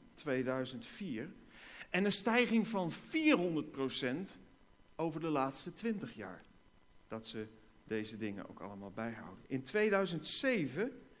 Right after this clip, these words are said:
werden tweehonderdzeventig miljoen mensen getroffen door natuurrampen. Dat is één op de eenendertig wereldburgers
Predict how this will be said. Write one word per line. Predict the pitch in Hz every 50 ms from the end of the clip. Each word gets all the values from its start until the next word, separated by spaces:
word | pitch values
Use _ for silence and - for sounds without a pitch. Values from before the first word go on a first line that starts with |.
| - - - - - - - -
werden | - 160 180 170 185 175
tweehonderdzeventig | 175 - 202 208 208 202 196 175 170 - - - - - 262 269 277 262 220 233 233 226 226 226 226 226 -
miljoen | 151 165 160 143 127 127 135 190 202 247 208 151 151
mensen | 185 226 240 226 226 - - 143 165 -
getroffen | - - 139 - - - 208 240 240 202 - - - 220 240 233 - - - - - - - -
door | 120 180 180 196 196 202 208 214 - - - - -
natuurrampen. | - 151 165 165 160 - - 226 226 208 147 123 107 101 - 120 101
Dat | 120 117 127
is | 123 - -
één | - 190 190 220 233 226 233 233
op | - 151 - -
de | - - - -
eenendertig | - 180 190 220 220 208 190 170 143 139 165 175 170 - 175 170 - - - - - - -
wereldburgers | - 117 113 135 143 151 123 104 113 113 - 110 98 101 101 - - 151 - - -